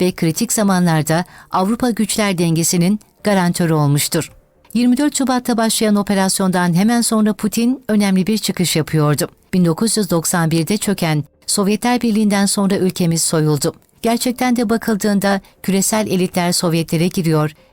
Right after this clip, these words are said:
ve çok az bir maliyetle bütün kaynakları ele geçiriyorlardı. Hatta Soros, 'Bütün bunları yüz seksen milyar dolara yaptık.' diyordu. Koca imparatorluk üç kuruşa yıkılıyordu yani."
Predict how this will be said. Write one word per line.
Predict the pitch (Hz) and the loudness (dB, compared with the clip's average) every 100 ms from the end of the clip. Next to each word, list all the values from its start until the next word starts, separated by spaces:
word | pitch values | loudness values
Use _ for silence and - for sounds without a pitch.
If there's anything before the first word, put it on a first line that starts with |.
| 160 | -4
ve | 190 165 _ | -2 -2 _
çok | - 254 240 | -6 -4 -2
az | 226 - | -2 0
bir | 214 | 0
maliyetle | 196 190 190 196 180 | 2 2 0 -2 -2
bütün | 165 220 | -2 -4
kaynakları | 214 214 196 190 202 226 | -2 0 2 0 -2 -2
ele | 240 | -2
geçiriyorlardı. | 233 196 - 160 156 147 143 139 - - _ | -2 -2 -2 0 0 2 0 -2 -4 -10 _
Hatta | - 180 185 175 | -6 -4 -2 -2
Soros, | - 202 160 156 - - - - | 0 0 0 0 -6 -16 -12 -6
'Bütün | 208 269 247 | -2 2 2
bunları | 240 226 220 233 196 | 2 2 0 -2 -2
yüz | 190 | 0
seksen | - 196 - 233 | 0 -2 0 0
milyar | 226 208 208 196 | 2 2 0 0
dolara | 190 185 180 | 0 0 2
yaptık.' | 156 139 - 151 | 0 -2 -4 -2
diyordu. | 156 147 143 139 - _ - | 0 0 0 -4 -8 _ -4
Koca | 170 147 214 | -2 0 0
imparatorluk | 185 175 156 147 160 147 151 - _ _ - | 0 2 0 2 0 2 0 -4 _ _ -4
üç | 269 - | -4 -4
kuruşa | - 202 190 190 180 - | -2 -2 0 0 -2 -2
yıkılıyordu | 175 175 160 151 143 139 | -4 -2 -2 0 0 0
yani." | 156 143 143 | 0 2 0